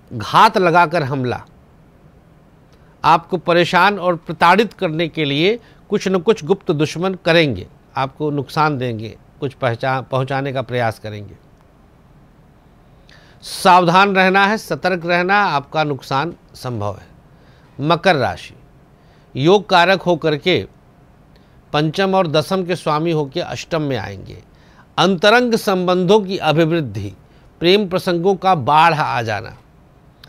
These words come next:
कोई बहुत नाजुक कमसिन कन्या का जीवन में प्रवेश, प्रेमिका का जीवन में प्रवेश, विवाह की चर्चा, सेक्सुअल डिजायर्स का फुलफिल होना। हाँ, थोड़ा सा सावधान रहिएगा, गुप्त रोग बढ़ सकते हैं, क्योंकि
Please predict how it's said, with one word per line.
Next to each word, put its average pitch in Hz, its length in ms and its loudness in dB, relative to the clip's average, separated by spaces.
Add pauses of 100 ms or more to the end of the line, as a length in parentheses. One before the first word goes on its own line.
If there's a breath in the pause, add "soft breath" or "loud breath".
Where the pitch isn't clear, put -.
(420 soft breath)
कोई 208 160 4
बहुत 175 460 0 (100)
नाजुक 151 640 2
कमसिन 175 460 -2 (320)
कन्या 175 280 2
का 170 180 2
जीवन 165 340 0
में 165 140 -2
प्रवेश, 156 640 0
प्रेमिका 151 380 0
का 147 140 -2
जीवन 147 320 -4
में 147 140 -4
प्रवेश, 135 520 -6 (400 soft breath)
विवाह 160 400 4
की 196 180 -2
चर्चा, 147 480 -2 (480 soft breath)
सेक्सुअल 233 560 2
डिजायर्स 185 520 4
का 196 140 -2
फुलफिल 190 460 0
होना। 127 320 -2 (480 soft breath)
हाँ, - 480 -4 (260)
थोड़ा 220 180 6
सा 196 160 0
सावधान 156 540 0
रहिएगा, 170 380 0
गुप्त 165 340 -4
रोग 151 400 -2
बढ़ 107 140 -4
सकते 120 400 -8
हैं, 196 140 -4
क्योंकि - 500 -12